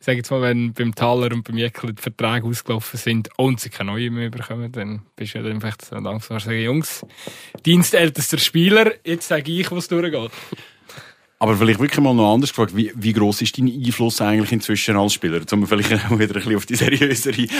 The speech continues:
Speaker 2: äh, die, die Kurve noch zu verwischen. Wie, wie, wie, wie nimmst du schon Einfluss, oder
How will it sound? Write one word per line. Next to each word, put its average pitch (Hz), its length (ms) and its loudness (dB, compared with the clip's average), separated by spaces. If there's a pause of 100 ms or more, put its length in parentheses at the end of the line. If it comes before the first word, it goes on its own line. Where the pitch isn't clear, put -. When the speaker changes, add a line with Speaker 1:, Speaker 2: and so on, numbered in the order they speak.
(100)
Speaker 2:
äh, 117 440 4
die, 110 240 2
die 113 160 -2
Kurve 120 340 0
noch 110 120 2
zu - 80 -8
verwischen. 104 400 2 (260)
Wie, 123 200 -2
wie, 120 460 0
wie, 131 300 -6
wie 123 100 0
nimmst 143 300 2
du 170 80 -2
schon 156 160 0
Einfluss, 151 520 -2
oder 113 200 -2